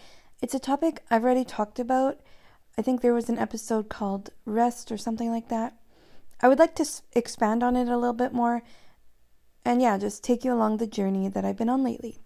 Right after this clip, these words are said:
So before we dive in, let's do a quick update on that. Uh, so first of all, life has just felt really busy lately, like, a lot going on, and summer especially. It's been fun and full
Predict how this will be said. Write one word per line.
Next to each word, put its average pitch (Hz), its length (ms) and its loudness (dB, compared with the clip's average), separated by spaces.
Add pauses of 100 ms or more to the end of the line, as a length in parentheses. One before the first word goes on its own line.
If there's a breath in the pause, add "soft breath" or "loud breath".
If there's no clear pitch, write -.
(760 soft breath)
So - 160 -10
before 247 280 4
we 302 100 4
dive 254 240 8
in, 262 120 6
let's 240 200 0
do 226 160 -2
a 220 40 0
quick 240 200 -4
update 233 380 0
on 202 160 0
that. 320 500 -2 (760 soft breath)
Uh, 240 220 4
so 240 160 -4
first 330 260 2
of 294 80 2
all, 285 380 6
life 269 420 4
has 233 300 -2
just 240 260 -6
felt 233 240 2
really 240 360 0
busy 233 320 0
lately, 262 420 2
like, 220 220 -2
a - 20 0
lot 233 220 0
going 247 180 2
on, 233 320 2 (480 soft breath)
and 220 140 2
summer 247 240 4
especially. 247 720 2 (420 soft breath)
It's 240 160 0
been 220 240 2
fun 285 500 2
and 269 240 4
full 233 460 2